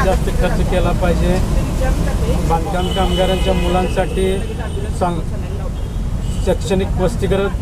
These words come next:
निर्माण झाली पाहिजेत. बांधकाम कामगारांच्या मुलांना उच्च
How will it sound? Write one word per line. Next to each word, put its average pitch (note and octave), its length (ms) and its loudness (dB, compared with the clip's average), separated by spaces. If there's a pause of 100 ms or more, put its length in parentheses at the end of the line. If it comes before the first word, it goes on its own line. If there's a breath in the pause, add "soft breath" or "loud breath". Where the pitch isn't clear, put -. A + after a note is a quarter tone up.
(140)
निर्माण F#3 380 0
झाली F3+ 180 2
पाहिजेत. F3+ 440 -2 (600)
बांधकाम F3 380 -2
कामगारांच्या F3+ 560 0
मुलांना F3+ 500 2 (1600)
उच्च - 220 0